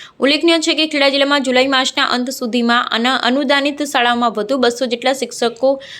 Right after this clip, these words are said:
શિક્ષણ સહાયની નિમણૂક પ્રક્રિયા પૂર્ણ કરવામાં આવશે. આ કાર્યક્રમમાં સાંસદ શ્રી દેવસિંહ ચૌહાણ, મનપા કમિશનર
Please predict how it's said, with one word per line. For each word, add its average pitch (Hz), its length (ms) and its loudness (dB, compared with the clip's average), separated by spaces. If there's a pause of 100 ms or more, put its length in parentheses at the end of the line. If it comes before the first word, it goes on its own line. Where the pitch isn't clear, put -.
(140)
શિક્ષણ 277 320 0
સહાયની 247 420 0
નિમણૂક 247 320 2
પ્રક્રિયા 247 380 0
પૂર્ણ 254 260 -2
કરવામાં 226 340 0
આવશે. 214 280 -2
આ - 140 -4
કાર્યક્રમમાં 247 460 0
સાંસદ 240 460 -4
શ્રી 269 140 -2
દેવસિંહ 233 460 -2
ચૌહાણ, 240 420 0
મનપા 226 320 -2
કમિશનર 233 580 -2